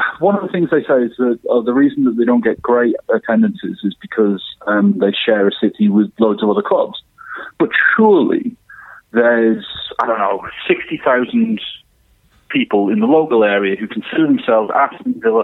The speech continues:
fans, yet they don't sell out their, their ground 'cause they've got, like, a massive city to draw from. And yes, West Brom are there and Birmingham City there, but there must be a core of at least sixty to eighty to, I don't know, however,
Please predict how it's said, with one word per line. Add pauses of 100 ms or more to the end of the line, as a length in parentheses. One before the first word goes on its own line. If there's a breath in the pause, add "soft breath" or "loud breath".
fans, (1600 loud breath)
yet
they
don't (100)
sell
out
their, (180)
their
ground
'cause
they've
got,
like,
a
massive (120)
city
to
draw (100)
from. (100)
And
yes, (100)
West (100)
Brom
are
there
and
Birmingham
City
there, (300 loud breath)
but
there
must
be
a
core (400 loud breath)
of
at
least (360)
sixty
to
eighty
to,
I
don't
know,
however,